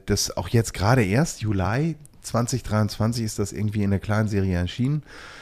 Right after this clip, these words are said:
Ähm, es gibt eine Teleskopleiter dazu, es gibt Befestigungsmaterial dazu, sogar eine Matratze mit Memory Foam steht hier, drei D Meshgewebe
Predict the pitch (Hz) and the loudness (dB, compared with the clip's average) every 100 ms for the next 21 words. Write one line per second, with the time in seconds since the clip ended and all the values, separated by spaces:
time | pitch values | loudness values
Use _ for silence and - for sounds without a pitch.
0 | - - 104 104 101 95 - 98 101 - | -16 -2 2 4 2 0 -4 0 0 2
1 | 101 98 170 160 135 127 113 107 - 110 | 0 0 0 0 0 2 2 0 -2 0
2 | 107 95 - 85 87 - - - 104 - | 2 0 -2 -4 -2 -2 -2 -2 -4 -2
3 | 90 - 90 87 87 85 - 95 90 87 | -4 -2 0 0 2 0 -4 -2 0 2
4 | 73 85 104 90 87 87 - 131 - - | 0 -2 0 2 2 0 0 -4 -6 -2
5 | 101 90 92 101 87 87 - 92 90 - | -2 -2 -2 0 0 -2 -2 -4 -2 -6
6 | 82 - 85 85 - - - - 95 95 | -6 -2 -2 -4 -8 -14 -14 -6 2 2
7 | 98 107 95 107 - - 85 90 90 87 | 4 2 4 2 0 -2 -2 0 0 2
8 | 85 | 0